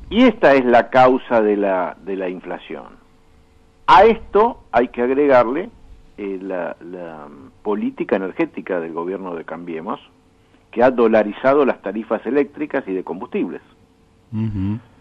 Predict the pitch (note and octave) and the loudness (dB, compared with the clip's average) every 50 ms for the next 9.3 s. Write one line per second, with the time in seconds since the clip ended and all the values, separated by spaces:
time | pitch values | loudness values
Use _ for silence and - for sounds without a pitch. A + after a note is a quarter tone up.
0 | _ _ _ - G2 - A#2 A#2 A2 G#2 - - C3+ C#3 D#3 F#3 G#3 G3 E3 D#3+ | _ _ _ -10 -4 0 2 2 2 2 0 2 2 4 4 6 4 4 2 2
1 | D3+ B2 B2+ B2 - C3+ C3+ D3 D#3 C#3+ C3 A#2 G#2 F2+ - - G2+ G2 G2 G2 | 0 0 0 -2 -2 -2 -2 0 0 0 0 0 -2 -4 -6 -6 -6 -4 -4 -4
2 | G2 F#2+ - F2 F2+ G2+ A#2+ A#2+ - - - A#2+ A2+ A2 A2 A2 A2 G#2+ G#2+ A2+ | -6 -6 -6 -8 -6 -4 -4 -4 -6 -6 -4 -4 -2 0 0 0 0 0 0 0
3 | B2+ C3+ D3+ C3+ A2 G#2 G#2 A2 - B2 A#2 - - F#2 F#2 F2+ F#2+ F#2 F2+ F#2 | -2 -2 0 0 -2 -2 -4 -6 -6 -8 -8 -8 -8 -8 -6 -6 -6 -6 -6 -6
4 | F#2 F#2 - - D3 F3 F3 C3+ B2 A#2+ A2 - F2+ E2 E2 - F2+ F2 F2+ G2+ | -6 -6 -6 -6 -4 0 2 2 2 2 0 -2 -8 -8 -8 -10 -10 -6 -4 -2
5 | G#2+ G#2+ G2 - - B2 B2+ C#3 C#3+ C#3 C3 A#2+ G#2 F#2 - - - _ _ _ | -2 -2 -4 -4 -2 0 4 4 6 6 6 4 2 0 -2 -6 -16 _ _ _
6 | _ _ _ - - _ _ _ - A2 A2 B2+ C3+ C#3 D3 D#3 E3 F3+ G3 F#3+ | _ _ _ -20 -20 _ _ _ -6 0 2 4 6 8 8 8 8 8 8 8
7 | F#3+ F#3+ G3 F#3+ F#3+ F#3+ C3+ - - - _ - - A#2+ A2+ - - C#3 D3 D3+ | 8 8 8 6 4 2 -2 -12 -18 -20 _ -6 -6 -6 -6 -4 0 2 4 4
8 | D#3 D3+ D3+ - E3+ F3 F#3 G3 G3 G3 G3 F#3+ F#3 - - - B2+ C3 - - | 4 4 4 4 2 4 4 4 4 6 6 6 6 4 0 -4 -6 -4 -2 -2
9 | D3+ - - D3+ C#3+ | -2 -2 -2 -4 -6